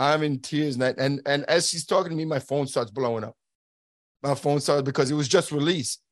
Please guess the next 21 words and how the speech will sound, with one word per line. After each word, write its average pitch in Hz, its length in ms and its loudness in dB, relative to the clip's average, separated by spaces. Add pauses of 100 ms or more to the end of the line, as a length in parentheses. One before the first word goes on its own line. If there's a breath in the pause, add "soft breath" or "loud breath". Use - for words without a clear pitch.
(680)
you 131 140 0
know? 131 320 4
And, 147 260 2
and, 139 300 0 (500)
and 147 420 2 (840)
I 151 120 4
tell 180 200 2
you 160 140 2
what, 165 300 2
Ian, 147 500 0 (460)
I 143 160 2
never 175 240 2
knew 151 480 0 (1200)
that 131 240 2
I 135 240 4
had 127 260 0 (320)
contact 143 400 2
with 123 80 -10
so 135 220 0
many 139 240 0
people. 135 420 -4